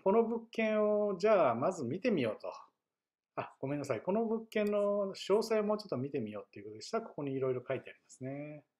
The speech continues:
これを読んでみて、えー、じゃあこれを見てみようっていうことになったら、ここのGet in Touchっていう、ここをクリックすると、えー、エージェントさんに、え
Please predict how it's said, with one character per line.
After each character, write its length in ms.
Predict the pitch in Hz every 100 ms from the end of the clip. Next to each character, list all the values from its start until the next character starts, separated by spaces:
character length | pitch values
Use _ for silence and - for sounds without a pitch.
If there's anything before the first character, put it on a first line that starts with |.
| _ _ _ _ _ _ _ _ _ _ _ _ _ _
こ 140 | - 185
れ 80 | 196
を 60 |
読 160 | 190 196
ん 140 | 180
で 100 | 131
み 120 | 107 107
て、 540 | - 190 156 92 - _ _ _ _ -
え 420 | 120 113 113 110
ー、 20 |
じ 100 | 110
ゃ 60 | 180
あ 40 |
こ 160 | 123 151
れ 100 | 190
を 60 | 185
見 140 | 226
て 100 | 269
み 120 | 196
よ 100 | 131
う 40 | 110
っ 60 |
て 80 | -
い 40 | 107
う 20 |
こ 60 |
と 140 | 107 104
に 60 |
な 100 | 101
っ 80 | 110 -
た 80 | 135
ら、 160 | 175
こ 160 | 131 139
こ 140 | -
の 280 | 175 175 175 _ _ _ _ _ 104
Get 400 | 127 139 - 214
in 200 | 214 208
Touch 400 | 196 180 - -
っ 20 | -
て 60 |
い 120 | 202
う、 40 | -
こ 140 | -
こ 180 | - 185
を 60 | 180
ク 160 | -
リ 80 | 175
ッ 20 | 175
ク 100 | -
す 160 | - 139
る 140 | 127
と、 380 | 127 180 190 - _ _ _ -
え 400 | 110 98 92 - - 92 _
ー、 100 | 151
エ 40 | 165
ー 20 |
ジ 120 | 160
ェ 60 | 165
ン 60 |
ト 120 | 160 151
さ 160 | 151
ん 120 | 151
に、 300 | 147 147 143 143 _ _ _
え 40 | -